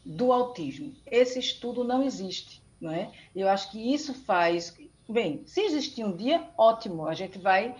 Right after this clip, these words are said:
a gente vai, é, achar muito bom, né? Mas enquanto isso não acontece, eu acho muito difícil acontecer, porque são muitas variáveis, a gente precisa trabalhar no ambiente,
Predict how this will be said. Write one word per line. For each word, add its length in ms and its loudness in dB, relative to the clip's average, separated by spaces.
a 100 -2
gente 340 -6
vai, 800 -2
é, 220 -6
achar 280 0
muito 280 0
bom, 380 2
né? 300 -4
Mas 300 2
enquanto 540 0
isso 200 -6
não 100 -2
acontece, 680 -4
eu 120 -4
acho 260 -4
muito 240 -8
difícil 600 -6
acontecer, 540 -6
porque 240 -16
são 180 -10
muitas 440 0
variáveis, 600 -4
a 60 -2
gente 160 -4
precisa 320 -4
trabalhar 520 0
no 100 -4
ambiente, 680 -8